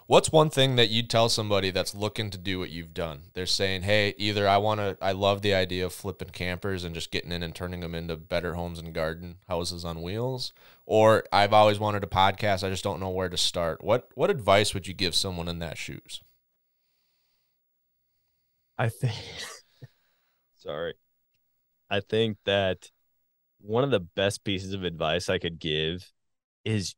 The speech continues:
Speaker 2: you can <laughs> find almost everything on YouTube. Like, really, go to YouTube Academy. If you're questioning whether or not you wanna do it, you can go and find honest reviews of how difficult it is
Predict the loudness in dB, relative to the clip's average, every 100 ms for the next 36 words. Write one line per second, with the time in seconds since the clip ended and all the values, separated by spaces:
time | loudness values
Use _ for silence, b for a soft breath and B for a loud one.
0 | _ -8 -6 -4 -6 -6 -4 -2 0 0
1 | 0 0 0 0 0 -4 -4 -6 -4 -4
2 | -4 -6 -8 -6 -8 -8 -10 -16 _ _
3 | _ _ -2 0 0 0 0 0 -6 _
4 | 2 2 2 -2 -2 -2 -2 -2 -2 0
5 | 2 0 -4 -8 _ _ _ -8 -6 -2
6 | -4 0 0 0 0 0 0 0 -2 0
7 | 0 0 0 0 -2 0 -2 -2 0 0
8 | _ _ _ _ _ -6 -4 -2 -2 0
9 | 2 2 0 0 0 0 -2 -2 -2 -2
10 | -4 -4 -6 -4 -6 -2 -2 -4 -4 -6
11 | -6 -10 -6 -6 -4 -6 -6 -8 -6 -6
12 | -10